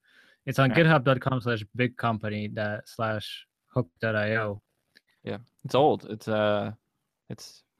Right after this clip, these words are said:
Speaker 2: like, four years old or something like that, I think.
Speaker 1: Yeah, I never, I never heard about it. Have you, have you seen it before? Have you used it?
Speaker 2: Yeah, I think we might have talked about it on Yay Query.
Speaker 1: That's impossible.
Speaker 2: I've not used it. Uh, I did talk to,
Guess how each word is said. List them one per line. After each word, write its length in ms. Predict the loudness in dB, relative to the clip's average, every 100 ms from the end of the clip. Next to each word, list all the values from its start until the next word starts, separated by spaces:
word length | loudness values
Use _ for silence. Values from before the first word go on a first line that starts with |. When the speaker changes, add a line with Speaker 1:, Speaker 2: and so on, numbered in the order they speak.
| _
Speaker 2:
like, 140 | -16
four 220 | -6 -6
years 160 | -4 -6
old 180 | -6 -6
or 60 |
something 320 | -10 -16 -16 -18
like 180 | -18 -18
that, 160 | -20 _
I 40 | -18
think. 200 | -16 -16 _ _ _ _ _ _
Speaker 1:
Yeah, 160 | 0 4
I 60 | 4
never, 200 | 4 4
I 40 |
never 180 | 6 6
heard 140 | 4
about 220 | 4 2
it. 100 | 0
Have 100 | -2
you, 140 | 0 0
have 100 | 0
you 60 |
seen 180 | 0 -2
it 40 | -2
before? 260 | 0 2
Have 140 | 2 0
you 60 |
used 200 | -2 -2
it? 100 | -4 -6 _ _ _
Speaker 2:
Yeah, 180 | -2 -2
I 40 |
think 180 | 0 -2
we 120 | 0
might 320 | 0 2 4 2
have 100 | 0
talked 260 | 0 0
about 220 | -4 -6
it 100 | -6
on 140 | -8 -8
Yay 140 | -10
Query. 340 | -10 -14 -14 -20 _ _ _ _
Speaker 1:
That's 160 | -8 -6
impossible. 520 | -4 -6 -6 -12 -14 _ _ -2
Speaker 2:
I've 120 | -2
not 180 | 0 0
used 220 | -2 -4
it. 120 | -6 -2
Uh, 260 | 0 2 2
I 120 | 0
did 200 | -2 -4
talk 240 | -2 -2 -4
to, 480 | -6 -4 -6 -8